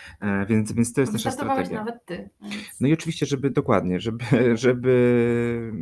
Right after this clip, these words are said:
Speaker 1: żeby znaleźć odpowiedź na to pytanie, e, faktycznie zdecydowałem się na start w Ranmagedonie. Em, to był właśnie dla mnie element tej diagnozy, tak?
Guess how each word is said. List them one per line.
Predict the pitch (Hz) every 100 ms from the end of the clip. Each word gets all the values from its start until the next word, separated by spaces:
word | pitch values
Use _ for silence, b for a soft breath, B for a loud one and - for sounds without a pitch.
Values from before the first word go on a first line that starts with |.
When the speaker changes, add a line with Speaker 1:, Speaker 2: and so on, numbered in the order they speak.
| 85
Speaker 1:
żeby | 98 113 117
znaleźć | 170 220 160 - 113
odpowiedź | - 110 104
na | 104
to | -
pytanie, | - 98 90 104 156 - B B
e, | - 113
faktycznie | 120 - 151 - 151 151 147 143 147 139
zdecydowałem | 135 - 135 135 127
się | -
na |
start | 117 101 98 -
w |
Ranmagedonie. | 104 107 104 101 95 101 143 - 220 214 B -
Em, | 110 107 104 104 104 101 101 104 101 101 98 110 -
to | 156
był | 170
właśnie | 151 147 139
dla | 139
mnie | 139 135
element | 117 127 127 120
tej | 113
diagnozy, | 120 117 110 95 _
tak? | 113